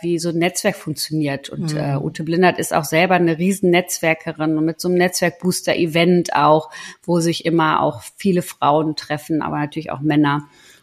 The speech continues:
Speaker 1: Und das zeigt wieder, wie gut das funktioniert, ne?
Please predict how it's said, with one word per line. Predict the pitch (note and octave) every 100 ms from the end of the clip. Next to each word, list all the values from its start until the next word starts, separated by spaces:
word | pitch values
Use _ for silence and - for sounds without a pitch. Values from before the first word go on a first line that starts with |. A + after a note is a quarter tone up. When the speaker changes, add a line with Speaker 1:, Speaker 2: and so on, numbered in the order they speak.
| _
Speaker 1:
Und | E3 D#3 D3+
das | D#3+ -
zeigt | - D#3 D#3
wieder, | D3+ D3+ D3+
wie |
gut | D3 D3
das | D#3
funktioniert, | - D3+ - D#3+ D#3 D#3+ C3 -
ne? | F3+ G3+